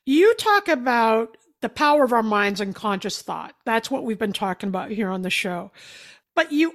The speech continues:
also, and I rarely hear this, and I'm a big proponent of this, you also mention the subconscious and how that can help us, how our unconscious mind can help us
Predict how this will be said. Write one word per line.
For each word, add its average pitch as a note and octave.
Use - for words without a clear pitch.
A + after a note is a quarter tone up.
also, D4+
and C#4
I C#4
rarely F4
hear C4
this, A#3+
and C4
I'm A3+
a G#3
big E4
proponent B3
of F#3
this, F3+
you C#4
also G#4+
mention D4
the C#4
subconscious F4
and D4
how D#4
that F#4
can C#4+
help G#3
us, G3+
how F4+
our F4
unconscious F4+
mind E4+
can D#4
help C#4
us D4